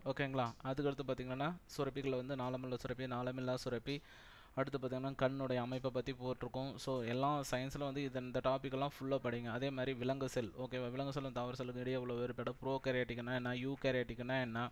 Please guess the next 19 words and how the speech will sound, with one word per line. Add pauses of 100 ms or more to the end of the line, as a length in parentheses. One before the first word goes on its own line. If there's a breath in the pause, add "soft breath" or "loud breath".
(640 loud breath)
ஓகேங்களா? (220)
அதுக்கடுத்து
வந்து
இந்த
மரபு,
மரபியல்
அப்படின்னு
ஒரு
டாபிக்
வரும்.
So,
அதை
படிங்க. (160)
So,
இதெல்லாம்
வந்து
சயின்ஸ்
கம்ப்ளீட்
ஆகும்,